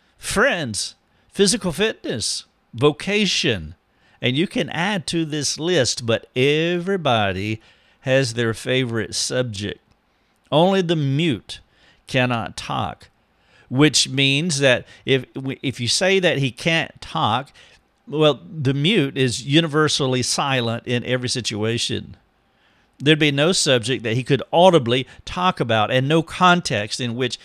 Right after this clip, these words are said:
he could speak. But if the problem is a want issue, "I won't talk,"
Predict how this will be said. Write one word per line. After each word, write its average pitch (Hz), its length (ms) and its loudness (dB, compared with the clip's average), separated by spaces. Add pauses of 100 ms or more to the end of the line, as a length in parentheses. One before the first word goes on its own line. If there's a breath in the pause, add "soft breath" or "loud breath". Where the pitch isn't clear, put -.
(100)
he - 160 -8
could 143 400 0 (140 soft breath)
speak. - 680 -8 (920)
But 151 160 2
if 143 120 0
the 147 60 -8
problem 196 440 0
is 135 160 0
a 127 140 2
want 120 580 -2 (100)
issue, 185 760 -4 (840)
"I 143 220 6
won't 135 520 2 (180)
talk," 202 640 -6